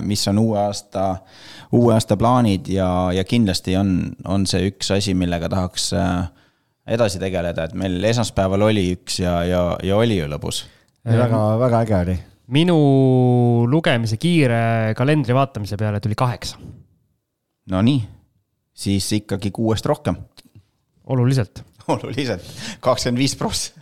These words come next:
Speaker 3: Jah. See on päris
Speaker 2: Sinu
Speaker 3: hea kasv.
Speaker 2: enda algsest neljast duubel, duublis.
Speaker 3: Jah.
Speaker 1: Vot, no näed.
Speaker 2: Mees on kõvasti ületanud ennast sellel
Speaker 3: Jah.
Speaker 2: aastal.
Speaker 3: Sa mitte ei täida eesmärke, vaid sa täidad kuhjaga.
Speaker 2: Jah.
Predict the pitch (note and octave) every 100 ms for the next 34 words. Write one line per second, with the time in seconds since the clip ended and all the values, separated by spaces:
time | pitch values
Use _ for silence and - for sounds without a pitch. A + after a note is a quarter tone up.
0 | _ - A2+ G#2 - _ _ _ _ _
1 | _ _ - C#3 C3+ D3+ A2+ B2 C#3+ C#3
2 | A#2 A#2 B2 - G2+ - B2 B2+ A2 F2+
3 | - - - - D3 C#3+ G#2 D#2+ F#2+ C3+
4 | G2+ F2 A2+ A2 F#2 G2+ - - - F#2
5 | G#2 G#2+ - _ _ _ _ _ _ _
6 | _ _ _ - _ A2 - B2 B2 A#2
7 | A2+ G3+ G3+ G2 - D3 C#3 - D#3+ D#3
8 | D#3+ D#3+ - E3 E3 - F2 F#2+ - -
9 | _ - C3 C3 C#3 C3 C3 B2+ G3 A3+
10 | C#3 C3+ B2 A#2+ A2+ A#2 A#2+ A#2 B2 A#2+
11 | - E3 A#2 F2 E2+ F2+ E2+